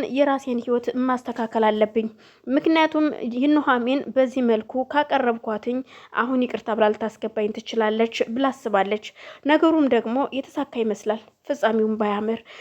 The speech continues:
እናም ደግሞ "እሺ" ትልና የወይዘሮ ዝናሽ ባለቤትም ገነት ጋር ሲደውሉ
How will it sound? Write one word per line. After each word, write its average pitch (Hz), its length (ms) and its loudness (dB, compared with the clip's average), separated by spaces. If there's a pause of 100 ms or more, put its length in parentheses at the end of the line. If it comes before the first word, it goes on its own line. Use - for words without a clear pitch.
(220)
እናም 359 380 6
ደግሞ 302 260 2 (300)
"እሺ" 294 180 -4 (280)
ትልና 233 360 -2 (1900)
የወይዘሮ 269 380 8
ዝናሽ 285 360 0
ባለቤትም 233 600 2 (400)
ገነት 262 420 2
ጋር 226 180 4
ሲደውሉ 214 560 0